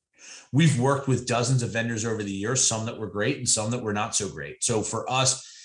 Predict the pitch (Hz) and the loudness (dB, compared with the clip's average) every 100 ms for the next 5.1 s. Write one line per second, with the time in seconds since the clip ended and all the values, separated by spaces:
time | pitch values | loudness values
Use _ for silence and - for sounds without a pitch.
0 | - - 123 120 131 151 135 113 120 - | -20 -4 -2 0 0 2 2 0 0 0
1 | 113 - 117 107 117 113 123 117 110 113 | 0 0 -2 -2 -4 -4 -4 -4 -4 -6
2 | 101 101 117 139 131 - 117 117 117 113 | -4 -2 2 2 2 -2 -2 -2 -2 -6
3 | - - 123 117 127 117 117 101 98 123 | -10 -6 -2 -2 -2 -2 -2 -4 -4 -4
4 | - 113 101 107 107 104 - - 156 139 | -4 -4 -4 -4 -4 -2 -2 0 2 2
5 | - | -2